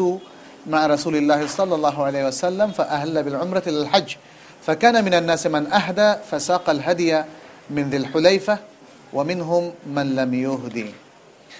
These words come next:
আব্দুল্লাহ ইবনে ওমর রাদিয়াল্লাহু তাআলা আনহুমা থেকে বর্ণিত, তিনি বলেছেন যে রাসূলুল্লাহ সাল্লাল্লাহু আলাইহি ওয়াসাল্লাম তামাত্তুর করেছিলেন,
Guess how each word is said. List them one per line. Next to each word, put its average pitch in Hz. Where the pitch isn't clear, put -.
আব্দুল্লাহ 180
ইবনে 202
ওমর 156
রাদিয়াল্লাহু 147
তাআলা 143
আনহুমা 160
থেকে 165
বর্ণিত, 143
তিনি 160
বলেছেন 170
যে 143
রাসূলুল্লাহ 151
সাল্লাল্লাহু 160
আলাইহি 151
ওয়াসাল্লাম 156
তামাত্তুর 175
করেছিলেন, 139